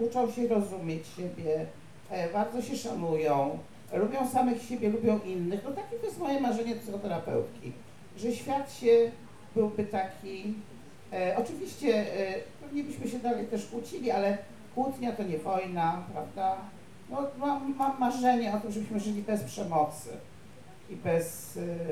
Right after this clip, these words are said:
krzywd zadawanych sobie wzajemnie. Naiwne, ale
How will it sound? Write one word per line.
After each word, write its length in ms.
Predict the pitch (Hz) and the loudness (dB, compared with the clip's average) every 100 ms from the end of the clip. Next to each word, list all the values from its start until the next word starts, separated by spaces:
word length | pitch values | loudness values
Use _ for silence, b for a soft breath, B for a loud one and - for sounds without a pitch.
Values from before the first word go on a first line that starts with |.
| 151 - - - - - | -2 -4 -8 -16 -14 -10
krzywd 420 | - 160 156 - - - | 4 4 4 -2 -12 -12
zadawanych 580 | - - 156 143 131 - | -10 -6 -4 -2 -4 -8
sobie 260 | - - - | -10 -10 -10
wzajemnie. 600 | - - - - 73 - - - - - - - 339 | -8 -8 -8 -10 -8 -8 -10 -16 -18 -18 -18 -12 -4
Naiwne, 560 | 233 226 208 208 202 | -2 -2 0 2 2
ale 420 | 190 185 175 180 | 0 0 0 0